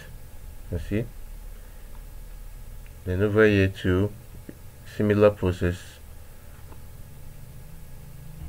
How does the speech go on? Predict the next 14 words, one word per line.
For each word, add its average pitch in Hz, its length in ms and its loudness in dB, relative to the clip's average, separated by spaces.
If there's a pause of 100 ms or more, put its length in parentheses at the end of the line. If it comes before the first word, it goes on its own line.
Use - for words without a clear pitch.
(1400)
I 85 80 0
click 107 320 0
on 92 100 6
the 85 60 0
column, 117 500 4 (1200)
I 87 40 -4
get 95 200 4
the 95 80 0
properties, 98 760 4 (1120)
and 85 180 -2
then 95 340 6
I 87 140 4
click 101 360 0
on 87 340 2